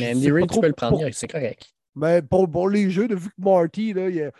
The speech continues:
Speaker 2: il a pris, euh, un cheat code, là, comme au P S cinq, là, c'est correct. Ok, pas de trouble.
Speaker 1: <laughs>
Speaker 2: Moi, je vais prendre Andy Reid avec Sean McVay. Pas de trouble avec ça.
Speaker 1: All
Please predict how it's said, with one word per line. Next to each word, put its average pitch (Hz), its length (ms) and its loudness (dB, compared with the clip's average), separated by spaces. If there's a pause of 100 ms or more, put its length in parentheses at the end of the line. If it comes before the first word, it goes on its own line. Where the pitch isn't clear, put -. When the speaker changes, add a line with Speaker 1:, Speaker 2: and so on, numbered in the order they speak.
(440)
Speaker 2:
il 127 80 -4
a 139 40 -2
pris, 190 320 2
euh, 156 260 4
un 156 80 2
cheat 175 340 -4
code, 220 300 2
là, 240 140 -2
comme 180 240 -2
au 165 100 2
P 170 140 -2
S 151 140 -4
cinq, 214 400 -8
là, 226 240 -2
c'est - 80 -10
correct. 151 440 0
Ok, 196 100 -4
pas - 140 0
de 170 60 -6
trouble. 185 300 -2
Speaker 1:
<laughs> 175 140 -6
Speaker 2:
Moi, - 20 -8 (560)
je 170 60 0
vais 165 100 -2
prendre 226 260 2
Andy 226 280 2
Reid 220 280 2
avec 196 120 -6
Sean 202 200 -4
McVay. 185 440 -6
Pas 190 120 -8
de 185 40 -10
trouble 214 200 -2
avec 190 120 -2
ça. 190 200 -4
Speaker 1:
All 156 60 -6